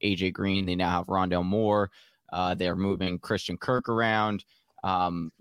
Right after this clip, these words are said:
it, it'll be, I expect Kyler to pass a lot, but I think he'll spread the ball, which that's the only reason I'm concerned with Hopkins. But again, Hopkins is one of those players that's just, like, he's so good. And you could also make the argument that, okay, well, now he can't get double teamed as much, so he'll have one-on-ones.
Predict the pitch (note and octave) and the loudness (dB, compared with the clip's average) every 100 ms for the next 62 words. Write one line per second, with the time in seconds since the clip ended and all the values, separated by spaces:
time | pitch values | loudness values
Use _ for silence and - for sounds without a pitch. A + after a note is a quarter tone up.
0 | _ _ F#2 D2+ A2+ B2+ - B2+ A#2+ B2+ | _ _ -8 -2 0 0 0 0 2 0
1 | - B2+ D3 - D3 C#3+ - - A2+ B2 | 2 4 2 0 0 0 -2 0 2 2
2 | C3+ G#2 D#3 A2 - F#2+ F#2+ A2+ C3+ - | 0 0 0 0 0 2 4 4 2 0
3 | A2 G2+ G2 A#2 A2 A2+ G2 - - G#2 | 0 2 2 -2 -2 -2 -2 -4 0 0
4 | G2+ F2 G2 A#2 G#2+ - _ _ - B2+ | 0 0 2 2 0 -4 _ _ 0 2
5 | D3+ F3 - D3 E3+ D#3 D#3 C#3 C#3 C3 | 2 2 2 2 0 0 0 2 0 0
6 | C3+ A2 C3+ C#3+ D3+ D3+ C#3 C#3+ - D#3+ | -2 -2 -2 0 0 0 2 2 2 -6
7 | E3 - A#2+ A2+ B2 B2+ A2+ A#2 - A#2+ | -10 -4 -2 0 0 2 2 0 0 -6
8 | A2 A2 G#2 A2 G#2 G#2 - A2+ G#2+ G#2 | -2 -4 0 0 2 0 2 2 4 2
9 | G#2 - G#2 - G#2 F#2+ - - - A#2 | -2 -2 -4 0 0 0 -6 -6 -2 0
10 | - C3+ B2 G2+ G#2+ B2 D3 C3+ - - | 2 4 2 4 4 4 2 -4 -16 -4
11 | A2+ B2 B2+ C3 B2+ A#2+ G#2+ G#2+ A#2 A2 | 0 2 4 4 2 0 4 4 4 0
12 | G#2 - F#2+ - A#2+ A2 A2 A#2 G#2 A#2 | 0 0 0 2 2 2 4 2 4 4
13 | A2+ F#2+ A#2+ - F#2+ - A2 G#2+ A2+ G2+ | 2 0 -2 -2 -4 0 0 -2 -2 -2
14 | F#2+ F#2 G2 - G#2+ G2+ F#2 G#2+ G2+ F#2+ | -2 0 -2 2 4 4 2 0 2 2
15 | G#2 F#2+ F#2 | 2 2 -2